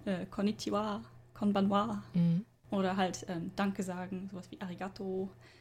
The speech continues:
Speaker 1: Äh, ist ja schon relativ bekannt, ne? Aber einfach mal so ein leichtes Verständnis dafür entwickeln, was diese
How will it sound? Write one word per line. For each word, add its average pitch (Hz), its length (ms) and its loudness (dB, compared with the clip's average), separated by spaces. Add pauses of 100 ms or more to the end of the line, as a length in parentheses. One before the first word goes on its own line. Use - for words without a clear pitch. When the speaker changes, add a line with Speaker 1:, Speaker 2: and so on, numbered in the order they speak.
(160)
Speaker 1:
Äh, - 200 6 (120)
ist - 160 6
ja 330 80 10
schon 285 160 10
relativ 202 360 4
bekannt, - 360 -4
ne? 214 80 2
Aber 226 220 8 (380)
einfach 285 280 8
mal 240 180 10
so 240 60 6
ein 233 160 6 (120)
leichtes 247 400 0
Verständnis 247 500 4
dafür 233 220 0
entwickeln, 226 400 2
was 196 200 4
diese 208 260 2